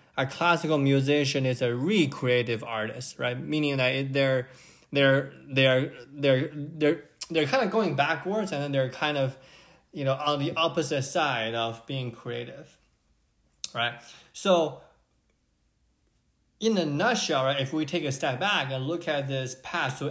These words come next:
excellence, I think it pays off more. It just made more sense to take it from a journalist perspective, right? Like, I can see the argument how, like, parenting, there's like, "Yeah, like, I,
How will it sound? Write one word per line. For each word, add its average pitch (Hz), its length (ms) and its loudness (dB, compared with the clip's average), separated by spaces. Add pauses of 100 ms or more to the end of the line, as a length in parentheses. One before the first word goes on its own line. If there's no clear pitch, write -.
excellence, 127 680 -4 (680)
I 139 220 2
think 156 420 0
it 139 200 -2
pays 156 360 4
off 139 280 4
more. 139 400 0
It 143 100 -6
just 196 120 -6
made 247 220 2
more 220 180 2
sense 208 380 2
to 170 60 -6
take 165 240 2
it 147 140 -4
from 143 220 -4
a 135 60 -2
journalist 139 600 -4
perspective, 113 800 -10 (640)
right? 131 260 0
Like, 139 200 0
I 202 100 2
can 190 140 2
see 208 120 -2
the 180 120 2
argument 151 500 0
how, 135 160 2
like, 123 180 0
parenting, 139 520 -2
there's 123 180 -6
like, 123 160 -4
"Yeah, 185 240 0
like, 139 240 -2
I, 127 560 -4